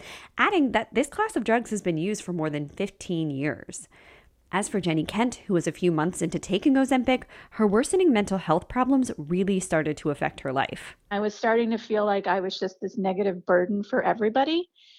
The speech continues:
Speaker 2: and I didn't want to do that.
Speaker 1: Then she got a text from her younger sister, Jackie, after a belated Father's Day gathering in July. It said, "Are you okay?" At first, Kent said she was fine, but after some prodding, she caved.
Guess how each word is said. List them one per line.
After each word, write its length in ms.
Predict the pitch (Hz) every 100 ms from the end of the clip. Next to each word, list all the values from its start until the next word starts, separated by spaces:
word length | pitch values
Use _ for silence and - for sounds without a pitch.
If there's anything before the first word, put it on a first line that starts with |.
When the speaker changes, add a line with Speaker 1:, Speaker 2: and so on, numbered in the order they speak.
| _ _ _ _ _ _
Speaker 2:
and 420 | 220 226 220 208 -
I 140 | 214
didn't 280 | 226 226 233
want 140 | 220
to 60 | 202
do 240 | 165 170
that. 300 | 160 151 - _ _
Speaker 1:
Then 200 | 240 302
she 140 | 339 339
got 180 | 311 302
a 60 |
text 320 | 311 226 -
from 140 | 214 208
her 160 | 185
younger 360 | 190 170 160 151
sister, 380 | - 156 - 160
Jackie, 560 | - 156 165 - - -
after 240 | 165 185
a 60 | 165
belated 400 | 165 160 175 160
Father's 340 | 151 156 160
Day 160 | - 151
gathering 420 | 143 143 147 147
in 80 | 143
July. 500 | 160 208 196 135 - - - - _
It 160 | 214 -
said, 340 | 220 214 208 _ _
"Are 140 | 156 220
you 180 | 294 269
okay?" 520 | 254 226 262 170 _ _ _ _ _ _ _ _ _
At 160 | 262 269
first, 280 | 330 381 -
Kent 220 | 240 254
said 200 | 262 247
she 140 | -
was 160 | 247 240
fine, 380 | 190 240 147 127
but 300 | 170 165 _
after 280 | 156 160 156
some 180 | - 170
prodding, 460 | 247 285 226 208
she 180 | 175 -
caved. 400 | - - - -